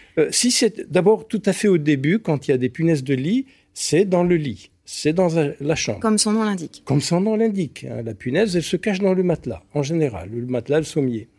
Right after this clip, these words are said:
Speaker 1: Si on agit tout de suite, on ramasse les textiles de la chambre, on les lave à soixante, c'est bon.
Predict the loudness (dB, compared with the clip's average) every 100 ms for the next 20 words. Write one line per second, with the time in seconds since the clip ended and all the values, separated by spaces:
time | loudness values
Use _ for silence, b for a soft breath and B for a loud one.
0 | b b b b b 0 4 6 6 4
1 | 2 0 0 -2 -2 -6 -20 _ _ _
2 | _ _ _ _ _ _ _ -2 2 4
3 | 4 2 0 0 -2 -2 -2 0 2 0
4 | 0 0 -2 -2 -2 0 0 2 0 -4
5 | -10 -4 -4 -4 -10 -4 -2 -2